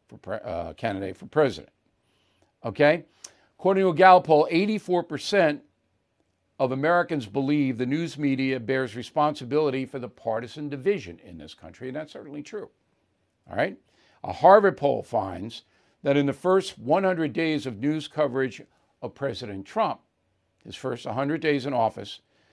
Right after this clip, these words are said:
ninety-three percent of N B C News' coverage was negative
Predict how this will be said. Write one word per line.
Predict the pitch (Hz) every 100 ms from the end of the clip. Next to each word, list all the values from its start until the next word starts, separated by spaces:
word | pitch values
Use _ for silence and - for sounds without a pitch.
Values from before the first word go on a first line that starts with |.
| _ _ -
ninety-three | 113 120 151 196 208 214 190 180 175
percent | 175 165 147 170 135 131 - _ _ _ _
of | 113
N | 117 123
B | 123
C | 113 143 120
News' | 135 180 156 170
coverage | - 165 160 135
was | 127
negative | 143 143 143 139